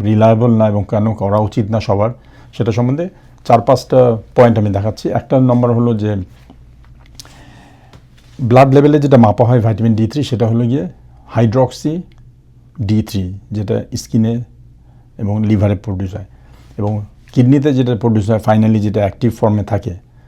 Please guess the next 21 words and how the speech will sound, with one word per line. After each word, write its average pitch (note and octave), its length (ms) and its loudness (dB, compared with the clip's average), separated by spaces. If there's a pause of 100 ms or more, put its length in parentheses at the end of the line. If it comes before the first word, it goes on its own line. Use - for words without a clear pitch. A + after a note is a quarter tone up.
(120)
যেটা G2 140 -4
বায়োলজিক্যালি G#2 540 -2
অ্যাক্টিভ, G2+ 440 -8
সেটা C3 260 -4
কিন্তু C3 200 0
আমরা D#3+ 280 -4 (100)
ব্লাডে G#2+ 220 -2
মাপছি G2 360 -6
না। F2 140 -10 (440)
সুতরাং C#3 340 -6 (680)
টোটাল A#2+ 380 2 (100)
মাপা A2 460 0
হচ্ছে B2 380 -2
কিন্তু G#2+ 420 -2 (180)
অ্যাক্টিভ A2+ 360 -2
ফর্মটা G2+ 260 -4
মাপা F#2+ 260 -6
হচ্ছে F2+ 220 -10
না, G2 80 -12
এক A#2 220 -10
নম্বর G2+ 200 -2